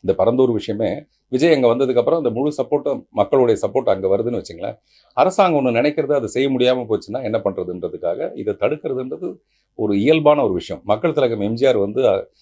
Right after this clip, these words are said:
இதே அரசியலுக்கு வரும்போது அவருக்கு இல்லாத இடர்பாடுகளே கிடையாது. அவ்வளோ பெரிய இடர்பாடுகள் இருந்தது. உலகம் சுற்றுவாலிபன் படத்தை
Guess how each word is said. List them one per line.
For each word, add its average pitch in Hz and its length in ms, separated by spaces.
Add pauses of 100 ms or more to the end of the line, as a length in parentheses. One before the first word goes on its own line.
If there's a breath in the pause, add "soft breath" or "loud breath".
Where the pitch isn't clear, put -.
(180)
இதே 110 220
அரசியலுக்கு 110 480
வரும்போது 98 360
அவருக்கு 101 320
இல்லாத 120 360
இடர்பாடுகளே 107 540
கிடையாது. 82 320
அவ்வளோ 113 360
பெரிய 92 260
இடர்பாடுகள் 104 380
இருந்தது. 82 400
உலகம் 123 240
சுற்றுவாலிபன் 104 600
படத்தை 98 420